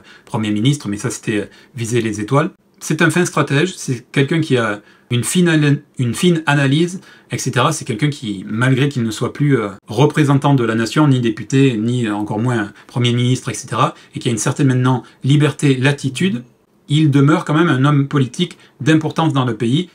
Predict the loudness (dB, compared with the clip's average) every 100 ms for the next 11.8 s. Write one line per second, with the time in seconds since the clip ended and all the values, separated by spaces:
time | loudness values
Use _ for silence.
0 | _ 0 0 2 -2 0 0 0 -2 -2
1 | -2 0 0 0 0 -6 -18 -10 -2 2
2 | 2 0 _ _ _ 0 4 4 2 0
3 | _ _ _ _ _ -12 -6 -2 -2 -2
4 | -2 -2 0 -2 -2 0 2 2 -2 -12
5 | -12 -6 -4 0 2 2 0 -4 -4 0
6 | 0 0 -4 0 4 4 4 2 0 0
7 | -6 -12 -20 -8 2 2 2 -2 _ _
8 | _ 0 0 0 2 2 2 -2 0 2
9 | 2 2 0 -2 -4 -4 -2 0 2 0
10 | -2 -4 0 2 2 0 -4 -6 -4 -4
11 | -4 -6 -8 -12 -4 -4 -4